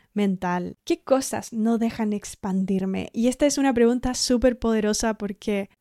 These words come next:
muchas veces no sabemos exactamente qué es lo que debemos cambiar en nuestra vida. Y cuando identificas esas cosas que te limitan y que te mantienen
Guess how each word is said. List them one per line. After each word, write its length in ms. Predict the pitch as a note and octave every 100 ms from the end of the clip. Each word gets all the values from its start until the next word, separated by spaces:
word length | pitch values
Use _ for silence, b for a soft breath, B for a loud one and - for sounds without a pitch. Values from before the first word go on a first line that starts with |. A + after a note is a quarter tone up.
| -
muchas 360 | A#3 A#3+ B3+ A#3
veces 680 | A#3+ A#3+ B3+ B3 - - -
no 180 | A3+ A#3
sabemos 540 | - A#3 A#3 A#3+ B3+
exactamente 960 | A#3+ - G#3+ - - A3+ A3 A3 A#3 G#3
qué 300 | - A3+ A3+ -
es 360 | G#3+ G#3 -
lo 160 | G#3 G3+
que 140 | G#3+
debemos 560 | G3 G3+ G3 G3+ G3+ G3+
cambiar 680 | - G#3+ G#3 G3+ G3 F#3 G3
en 80 |
nuestra 380 | G3+ G3+ - G#3+
vida. 380 | G#3 G#3+ A3 C#4
Y 120 | A#3+ A3+
cuando 320 | A#3+ A3+ A#3
identificas 840 | A#3 A#3+ A#3 A#3+ - D#4+ C4 A#3+
esas 300 | C4+ C4+ C#4
cosas 500 | - - D4+ - A#3+
que 140 | - A3+
te 220 | - A#3+
limitan 680 | A#3 A#3 B3 D4 - A3+ A3+
y 80 | A3+
que 160 | A3 A3+
te 320 | - B3 A#3 -
mantienen 1000 | A#3 A#3 A3 - A#3+ D4 D#4 B3 A#3+